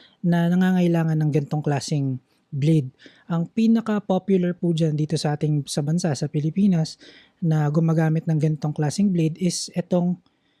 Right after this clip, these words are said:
um, shavette. Ang tawag po dito sa ibang bansa is shavette,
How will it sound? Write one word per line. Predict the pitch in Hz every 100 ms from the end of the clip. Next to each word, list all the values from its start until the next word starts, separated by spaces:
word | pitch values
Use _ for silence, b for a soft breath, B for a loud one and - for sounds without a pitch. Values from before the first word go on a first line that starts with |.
| _ _
um, | 165 151 143 139 139 135 131 - _ _ _ _ _ _
shavette. | - 196 180 139 165 - _ _ -
Ang | 160 160
tawag | 165 170 160
po | 170
dito | 160 165
sa | -
ibang | 160 147 156
bansa | 175 175
is | 143
shavette, | - 254 202 180